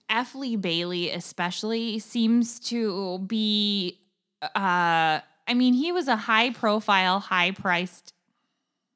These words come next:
L A attorney. I,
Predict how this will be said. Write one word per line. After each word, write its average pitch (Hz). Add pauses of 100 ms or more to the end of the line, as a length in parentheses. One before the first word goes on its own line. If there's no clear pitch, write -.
(200)
L 202
A 175
attorney. 175 (760)
I, 147